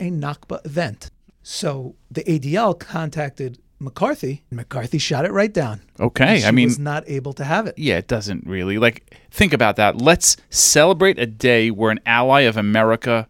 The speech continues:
Speaker 2: became an ally of America.
Speaker 1: <laughs> Right.
Speaker 2: Right?
Speaker 1: Right. But that's not the end of the story. She did, in fact, have it in the, in the end in some, like, cafeteria because that cafeteria is under the control of none other than Bernie Sanders,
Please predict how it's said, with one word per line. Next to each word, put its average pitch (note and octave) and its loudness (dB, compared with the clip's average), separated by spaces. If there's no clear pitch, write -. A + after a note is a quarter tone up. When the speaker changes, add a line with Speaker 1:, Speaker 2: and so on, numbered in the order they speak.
Speaker 2:
became D#3 0
an D#3 -2
ally C#3+ 4
of B2+ 2
America. C#3+ 2
Speaker 1:
<laughs> - -12
Right. D#3+ -8
Speaker 2:
Right? C#3+ 4
Speaker 1:
Right. D#3 -8
But B3 2
that's D#3+ -4
not D3+ -2
the D3+ -4
end C#3 -4
of B2 -8
the A#2 -12
story. E3 -4
She - -6
did, F3+ 0
in C4+ 0
fact, D3+ -4
have B2+ -4
it C3 -10
in C#3 -6
the, C#3 -8
in D3 -4
the C#3+ -6
end E3+ 0
in C#3+ -8
some, D#3 -6
like, C3+ -12
cafeteria D3 -4
because D#3 0
that F3+ 0
cafeteria E3+ -4
is C#3 -6
under C#3+ -8
the B2 -14
control D#3 -6
of E3 -4
none D3 -8
other F3+ -4
than D3 -6
Bernie A#2+ -6
Sanders, C3 -6